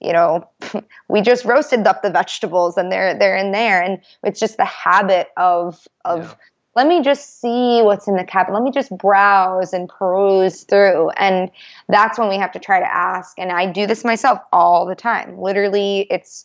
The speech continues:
Speaker 1: five o'clock. So my four o'clock, I'm not really hungry. I'm just kind of, like, you know, starting to get a little bit tired, trying to, like, you know, start to think about what I'm gonna do later this evening. And I just get into that habit. So, I mean, I think that's a great,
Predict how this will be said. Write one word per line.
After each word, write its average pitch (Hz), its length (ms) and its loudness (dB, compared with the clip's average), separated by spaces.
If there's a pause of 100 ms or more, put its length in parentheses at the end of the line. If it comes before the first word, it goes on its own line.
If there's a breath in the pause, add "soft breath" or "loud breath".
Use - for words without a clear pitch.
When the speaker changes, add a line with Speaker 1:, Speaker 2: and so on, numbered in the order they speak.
Speaker 1:
five 175 280 0
o'clock. 190 560 -2
So 180 360 -2
my 180 260 -4
four 180 360 0
o'clock, - 500 0 (320 loud breath)
I'm - 80 -4
not 196 160 2
really 185 220 4
hungry. 180 640 -2
I'm 170 160 -8
just 185 200 -10
kind 185 160 -2
of, 170 60 -4
like, 170 300 -2
you 196 100 -10
know, 175 280 -8 (340)
starting 269 220 -2
to 262 60 2
get 262 100 2
a - 20 2
little 240 140 0
bit 240 100 -2
tired, 220 720 0
trying 233 240 -6
to, 226 60 -4
like, 214 260 -6
you - 60 -14
know, 196 160 -8
start 226 260 -6
to 226 80 -6
think 220 180 -8
about 208 240 2
what 202 120 2
I'm 214 100 0
gonna 208 240 0
do 202 600 4
later 190 240 6
this 220 200 2
evening. 190 540 2 (380 loud breath)
And 196 120 2
I 214 100 2
just 202 180 -4
get 208 100 2
into 208 160 -2
that 175 240 0
habit. 175 600 -2
So, 175 420 -2
I 190 80 -4
mean, 170 240 -8
I 175 80 -12
think 190 160 -12
that's 180 220 -2
a 175 80 0
great, 180 400 -4